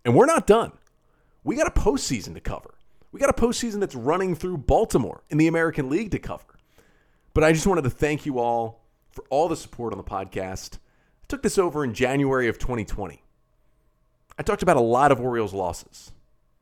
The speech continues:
but these have been a lot of Orioles wins. And Thursday night was probably the sweetest of them all. So thank you all for subscribing, for listening. Make sure to like, comment, and subscribe to the Locked On Orioles YouTube page.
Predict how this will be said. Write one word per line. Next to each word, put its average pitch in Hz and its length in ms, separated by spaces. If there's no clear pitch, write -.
but - 160
these 175 500
have 104 120
been 110 120
a 104 40
lot 98 460
of 90 180
Orioles 117 400
wins. 98 580
And - 100
Thursday 135 320
night 113 300
was - 120
probably 104 720
the - 80
sweetest - 640
of 87 420
them 85 220
all. - 340
So - 160
thank 107 200
you 117 120
all 104 100
for 92 140
subscribing, 117 800
for 90 100
listening. 113 520
Make 156 160
sure 165 160
to 131 60
like, 117 180
comment, 110 240
and 95 100
subscribe 107 440
to 92 40
the 92 60
Locked 104 240
On 107 80
Orioles 101 280
YouTube 98 360
page. 92 500